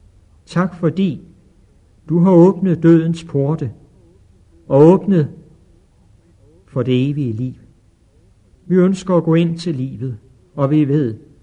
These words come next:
vi ejer kun livet, når vi har dig. Vi ønsker den nære personlige forbindelse med dig, at du skal være vor frelser, og at du skal lede og føre os.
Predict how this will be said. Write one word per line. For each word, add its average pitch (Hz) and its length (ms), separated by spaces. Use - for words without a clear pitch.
vi 135 120
ejer 175 260
kun 175 280
livet, 147 400
når 139 100
vi 127 100
har 123 260
dig. 113 340
Vi 147 120
ønsker 175 420
den 160 140
nære 131 320
personlige 170 680
forbindelse 151 600
med 123 120
dig, 110 300
at - 180
du 202 120
skal 208 240
være 170 200
vor 170 160
frelser, 131 580
og 123 120
at 107 160
du 190 100
skal 175 240
lede 135 360
og 123 120
føre 123 320
os. 110 340